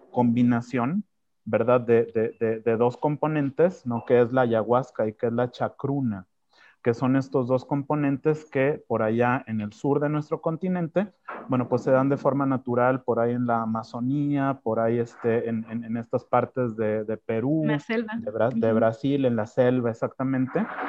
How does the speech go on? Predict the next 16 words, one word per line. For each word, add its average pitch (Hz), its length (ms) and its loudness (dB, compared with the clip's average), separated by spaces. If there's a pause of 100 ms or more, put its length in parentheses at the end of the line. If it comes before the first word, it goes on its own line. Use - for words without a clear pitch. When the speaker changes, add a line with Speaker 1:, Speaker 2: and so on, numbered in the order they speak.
(420)
Speaker 1:
Y 170 80 2
que, 202 120 2
bueno, 175 380 2 (240)
pues 131 120 4
lo 123 160 2
que 123 680 4
está 135 240 0
representada 147 640 0
esta 151 240 -4
liana 151 580 0 (500)
se - 180 -4
le 123 160 -2
llama 135 440 0
a 127 80 -2
la 120 200 2
ayahuasca 120 720 2